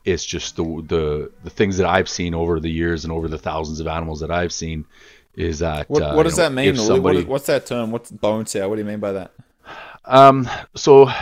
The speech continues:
Speaker 2: Like spoil,
Speaker 1: okay,
Speaker 2: the meat
Speaker 1: so
Speaker 2: will
Speaker 1: you've,
Speaker 2: spoil
Speaker 1: you've
Speaker 2: close
Speaker 1: taken
Speaker 2: to
Speaker 1: your
Speaker 2: the bone?
Speaker 1: shot. Uh, it actually, the bones actually start to, to gas from the inside out.
Speaker 2: Oh.
Speaker 1: So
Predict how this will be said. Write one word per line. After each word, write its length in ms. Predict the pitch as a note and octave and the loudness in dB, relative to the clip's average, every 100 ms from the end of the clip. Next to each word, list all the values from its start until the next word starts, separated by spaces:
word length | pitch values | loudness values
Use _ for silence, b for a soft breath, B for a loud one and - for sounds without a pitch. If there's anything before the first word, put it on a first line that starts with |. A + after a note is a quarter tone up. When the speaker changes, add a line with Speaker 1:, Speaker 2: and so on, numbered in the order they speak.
| B B | B B
Speaker 2:
Like 140 | G2+ | -10
spoil, 500 | - - A2+ A#2 A#2 | -8 0 4 4 4
Speaker 1:
okay, 120 | B2+ A2 | 4 4
Speaker 2:
the 20 | |
meat 0 | |
Speaker 1:
so 80 | A#2+ | 4
Speaker 2:
will 80 | F#2+ | 2
Speaker 1:
you've, 120 | A#2+ | 0
Speaker 2:
spoil 220 | - G#2+ | -2 2
Speaker 1:
you've 120 | A2+ B2 | 2 6
Speaker 2:
close 140 | F#3+ | 6
Speaker 1:
taken 140 | A#2 E3 | 6 2
Speaker 2:
to 60 | |
Speaker 1:
your 80 | D#3 | 0
Speaker 2:
the 40 | A#2+ | 2
bone? 80 | |
Speaker 1:
shot. 340 | B2 B2+ C3 - b b b b b b b _ - - | 2 2 0 -4 b b b b b b b _ -12 4
Uh, 380 | B2+ B2+ B2+ B2 - | 8 10 8 4 0
it 160 | C3 | 4
actually, 500 | C#3 D#3 - D#3+ C#3 - - | 6 4 2 0 -2 -6 -10
the 120 | G#2+ | -4
bones 320 | G#2+ C3 C#3+ | 0 2 0
actually 240 | C#3+ - C3 | -2 -6 -4
start 260 | - G#2+ | -2 -2
to, 200 | - G#2+ - | -2 -6 -6
to 80 | - | -8
gas 340 | D#2+ F2+ G2+ | -6 -4 -4
from 140 | - F2 | -4 -6
the 160 | E2+ | -4
inside 360 | F#2 F2+ D#2+ D2+ | -4 -4 -4 -4
out. 280 | D2 - - _ _ _ _ _ _ _ - | -6 -12 -20 _ _ _ _ _ _ _ -16
Speaker 2:
Oh. 180 | D3 D#3 - - | -16 -16 -20 -16
Speaker 1:
So 600 | - G#2+ G2 F#2+ F#2+ F#2 | -2 2 4 4 0 -4